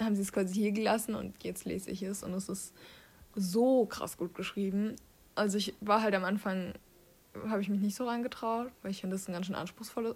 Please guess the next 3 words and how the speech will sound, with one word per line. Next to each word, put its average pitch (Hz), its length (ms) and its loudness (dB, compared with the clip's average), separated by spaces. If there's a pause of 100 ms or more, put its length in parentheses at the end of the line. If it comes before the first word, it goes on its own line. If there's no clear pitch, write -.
anspruchsvolles 233 1040 -2
Buch 254 320 -6 (920)
und 202 520 4